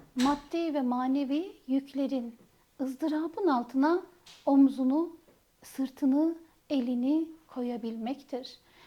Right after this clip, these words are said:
Bu manada Allah için ızdırap çekebilmektir iyilik. Evet, e, bir,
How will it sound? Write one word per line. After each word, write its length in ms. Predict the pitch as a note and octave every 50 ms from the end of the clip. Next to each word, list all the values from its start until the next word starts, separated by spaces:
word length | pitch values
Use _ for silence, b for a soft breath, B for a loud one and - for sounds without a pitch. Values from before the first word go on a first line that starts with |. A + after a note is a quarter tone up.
| b b _ -
Bu 80 | D4+
manada 680 | C#4 C#4 C4+ C4 B3+ B3 A#3+ A#3+ A#3+ A#3 D#4+ D#4+ - -
Allah 320 | C4 B3+ A#3 A3+ E4 F4+
için 480 | F#4 D#4+ - - - D4+ D4 E4+ - -
ızdırap 560 | D4+ B3+ A#3+ G#3+ - C#4+ C#4+ D4+ D4+ D4+ - -
çekebilmektir 840 | - A#3+ - - B3 G#3 A#3 A3 A3+ A3+ C#4 D4 D4 - - A#3 G#3
iyilik. 560 | B3 A#3 A3 A3 G#3+ A#3 A#3 - - - b b b b b b b b _
Evet, 380 | - E4 E4 E4 E4 E4 - b b b b b b _ - C#4
e, 400 | C#4 C#4 C4+ C4+ C4 C4+ C4 B3+
bir, 240 | - D#4+ F4 D4+ E4